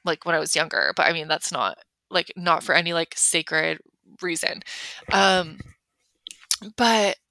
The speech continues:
I just, like, do not feel called to it. I don't feel like I need it. I feel like I have had so many super cool experiences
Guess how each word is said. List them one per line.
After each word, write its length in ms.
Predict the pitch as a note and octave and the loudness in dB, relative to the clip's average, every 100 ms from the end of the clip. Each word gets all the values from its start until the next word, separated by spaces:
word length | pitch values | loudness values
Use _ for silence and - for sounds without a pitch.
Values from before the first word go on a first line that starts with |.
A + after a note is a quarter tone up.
| _ - | _ -4
I 520 | F#3+ F3+ F#3+ C4+ D#4+ - | -2 0 -2 -2 -6 -4
just, 220 | D#4 - | -4 -4
like, 140 | D#4 _ | -6 _
do 120 | A3+ | -8
not 340 | G#3+ E3 D#3+ - | -6 -4 -4 -4
feel 600 | - F3 E3 E3 E3+ - _ _ _ | -8 -6 -6 -6 -10 -14 _ _ _
called 420 | - D#3 D3+ E3 | -8 -4 -4 -4
to 200 | - A#3+ | -6 -2
it. 260 | C#4+ E4 - - - - - | 0 0 -4 -12 -10 -12 -2
I 100 | G#3 | 0
don't 160 | G#3+ B3 | 0 -2
feel 160 | C4+ | 0
like 180 | C#4 - | 0 2
I 180 | - G3 | 2 2
need 300 | F3 E3+ D#3+ | -2 -6 0
it. 180 | E3 - - | 2 4 2
I 120 | F#3 | 2
feel 200 | - A#3 | 0 -2
like 180 | C4 - - | -2 -4 2
I 180 | E3+ E3+ | 4 4
have 220 | A3 C4 | 2 -4
had 340 | - F3+ F3+ - | -4 -4 -4 -4
so 360 | - - E3+ | -4 0 -2
many 240 | F3 G3+ G#3+ | -2 -4 -4
super 360 | - F3+ F3+ | -4 -4 -6
cool 480 | - - E3 D#3+ F3 - - - _ G#3 | -6 -4 0 2 0 -6 -18 -20 _ 2
experiences 1120 | G3 - - D3+ D#3 F3 G3 G3+ A3+ A3+ | 4 2 0 -4 -4 -2 2 4 2 0